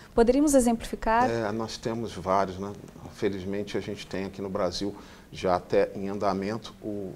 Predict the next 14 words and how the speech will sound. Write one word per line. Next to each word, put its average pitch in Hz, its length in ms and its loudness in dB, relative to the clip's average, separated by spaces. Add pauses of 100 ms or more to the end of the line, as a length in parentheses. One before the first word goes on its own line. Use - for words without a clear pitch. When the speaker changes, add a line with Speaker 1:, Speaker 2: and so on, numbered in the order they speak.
Speaker 2:
projeto 101 580 0
aí 90 100 4
do 98 120 -4
reator 98 480 0
multipropósito 98 760 -4
brasileiro. 98 600 -2 (260)
É 92 80 -2
um 101 140 -2
exemplo 95 600 -4
de 95 120 -8
emprego 98 440 -4
de 95 80 -8
energia 90 640 -6 (440)
nuclear 90 600 -2